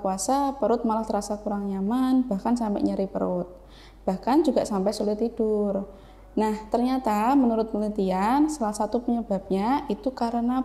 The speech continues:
pola makan ketika sahur dan berbuka yang kurang tepat. Nah, ada beberapa hal yang harus diperhatikan ketika kita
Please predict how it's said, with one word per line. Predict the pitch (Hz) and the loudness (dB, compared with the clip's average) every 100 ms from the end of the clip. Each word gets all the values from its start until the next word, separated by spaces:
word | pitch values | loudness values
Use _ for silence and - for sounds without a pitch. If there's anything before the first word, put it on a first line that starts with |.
| - | 0
pola | 233 226 220 | 0 0 -2
makan | 208 208 240 254 247 | -2 -2 0 0 0
ketika | 240 226 220 214 | -2 -2 -2 -4
sahur | 214 208 247 302 339 - - - - | -4 -2 2 2 0 -4 -18 -20 -2
dan | - 240 240 226 | 4 6 6 4
berbuka | 214 208 190 196 202 247 294 - | 2 0 -2 0 2 2 0 0
yang | - 220 240 247 | 0 0 0 -2
kurang | 240 214 214 220 | 0 0 0 -4
tepat. | 208 - - 180 180 - - - - - - | -6 -8 -4 -2 -4 -6 -18 -20 -20 -14 0
Nah, | 247 240 - - | 0 0 -6 -2
ada | 226 285 | 2 4
beberapa | 262 226 214 214 | 4 4 2 2
hal | 220 233 247 | 0 2 2
yang | 233 226 | 2 0
harus | 208 208 | 0 -2
diperhatikan | 208 208 208 - 196 214 285 320 359 359 | -2 -2 -4 -4 -4 0 2 4 2 0
ketika | - 214 - 208 | -4 -4 -4 -4
kita | 208 214 | -2 -2